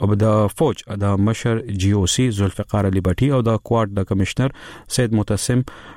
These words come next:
ا، شاه په ګډون د کورمي د پارلمان غړو هم ګډون وکړ. په عین حال کې د کورمي انتظامیې په کوز، ا، کورمه کې د مورچو د ویجاړولو لړۍ بیا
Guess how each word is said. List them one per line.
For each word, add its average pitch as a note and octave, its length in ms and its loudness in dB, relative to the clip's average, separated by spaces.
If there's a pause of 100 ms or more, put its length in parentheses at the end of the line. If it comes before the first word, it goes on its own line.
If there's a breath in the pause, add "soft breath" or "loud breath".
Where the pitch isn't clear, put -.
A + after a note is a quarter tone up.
(100)
ا، G#2+ 120 2
شاه A2+ 200 0
په A2 140 -2
ګډون G2 240 2
د B2 80 0
کورمي B2 300 -2
د G#2 80 0
پارلمان G2+ 460 2
غړو G#2+ 280 2
هم C#3+ 80 2
ګډون G2 280 2
وکړ. G2 220 0 (220)
په G#2+ 80 0
عین A2 100 2
حال A#2 160 0
کې A2+ 140 -2
د G2 140 0
کورمي A#2+ 300 0
انتظامیې G2+ 480 2
په A2+ 180 -2
کوز، - 280 -2 (440 loud breath)
ا، A2 160 4
کورمه B2 400 0
کې A#2+ 300 0
د G2+ 280 2
مورچو G#2 320 0
د F#2+ 60 -2
ویجاړولو G2 640 2
لړۍ G#2 240 2
بیا G#2 200 0